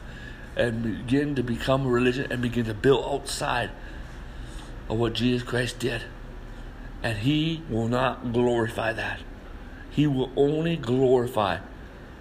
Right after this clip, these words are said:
that which He has done in Jesus. Hallelujah. Amen. Praise God. Hallelujah. Amen. Hallelujah. Glory to God. It's time to enjoy what He has given.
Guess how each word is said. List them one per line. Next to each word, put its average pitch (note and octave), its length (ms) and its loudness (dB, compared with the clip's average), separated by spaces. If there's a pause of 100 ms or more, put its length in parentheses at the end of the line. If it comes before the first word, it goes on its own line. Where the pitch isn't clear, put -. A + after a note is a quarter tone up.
(520)
that A2+ 240 2
which C#3 280 0 (180)
He C#3 160 2
has A#2+ 180 0
done B2+ 400 4 (160)
in A2+ 220 0
Jesus. - 540 -4 (1400)
Hallelujah. A#2+ 600 0
Amen. A2 240 -4 (1200)
Praise C3+ 320 4
God. A#2+ 400 0 (120)
Hallelujah. A#2+ 540 -2 (920)
Amen. A#2+ 380 0
Hallelujah. G#2+ 580 -2 (280)
Glory B2+ 380 6
to B2 60 -4
God. B2 340 0 (720)
It's A2+ 160 -2
time C#3 280 6
to C3 100 4
enjoy C3 500 4
what B2+ 180 0
He C#3+ 220 0
has C3 240 0
given. D3 380 0